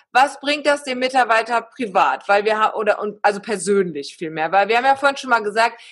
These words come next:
interessier dich für deine Mitarbeiter. Und wenn du weißt, wo die Person hin möchte, dann schaffst du ja auch, dieses Projekt in einem bestimmten Kontext an ihn eben zu delegieren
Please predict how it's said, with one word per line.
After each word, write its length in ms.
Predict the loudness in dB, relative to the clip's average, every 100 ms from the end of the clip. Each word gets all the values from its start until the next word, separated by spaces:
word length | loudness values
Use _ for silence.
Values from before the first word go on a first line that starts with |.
| -8
interessier 440 | -6 -4 -6 -4 -4
dich 160 | -4
für 120 | -2
deine 240 | 0 0 0
Mitarbeiter. 640 | -2 0 0 0 -2 -4
Und 120 | -4
wenn 140 | -2 0
du 100 | 2
weißt, 400 | 4 4 0 -4
wo 60 |
die 100 | -10
Person 400 | -6 -4 -2 -2
hin 260 | -2 -2 -2
möchte, 500 | -2 -2 -4 -4 -4 -6 -20 -4
dann 140 | -4 0
schaffst 400 | 2 2 2 0
du 60 |
ja 340 | 2 4 4 4
auch, 140 | 0
dieses 320 | -6 -10 -12
Projekt 460 | -10 -2 0 0 -2
in 100 | 0
einem 220 | 0 0
bestimmten 500 | -4 -4 -6 -4 -8
Kontext 640 | 0 0 2 0 0 0
an 180 | 0 0
ihn 180 | -4 -6
eben 240 | -2 -2
zu 120 | -4 -6
delegieren 720 | -4 -4 -6 -2 0 0